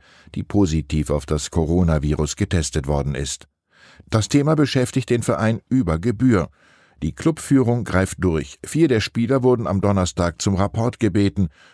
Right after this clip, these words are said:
und erfuhren dabei, dass es rückwirkend für den quarantänebedingten Ausfall kein Gehalt gibt. Die Spielpause dürfte am Ende jedoch schmerzhafter sein als die finanzielle Einbuße.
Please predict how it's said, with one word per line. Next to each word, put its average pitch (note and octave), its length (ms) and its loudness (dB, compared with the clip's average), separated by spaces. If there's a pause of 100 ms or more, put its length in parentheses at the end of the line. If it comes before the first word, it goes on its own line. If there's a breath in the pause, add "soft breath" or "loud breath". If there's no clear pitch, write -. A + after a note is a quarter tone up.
und - 100 -6
erfuhren D#3 460 2
dabei, C#3 320 2
dass C3+ 180 -2
es F2+ 220 0
rückwirkend A#2+ 580 0
für A#2+ 140 -2
den G2+ 180 0
quarantänebedingten F#2 1120 0
Ausfall G2 600 -2
kein E2 260 0
Gehalt F2+ 400 -2
gibt. - 320 -12 (300)
Die C3+ 200 2
Spielpause C#3+ 680 -2
dürfte A#2+ 320 2
am F#2 100 0
Ende A2+ 300 -2
jedoch G2 320 2
schmerzhafter G#2 720 -2
sein F2+ 320 0
als F2+ 240 -4
die F#2+ 160 0
finanzielle F2+ 760 0
Einbuße. D#2 640 0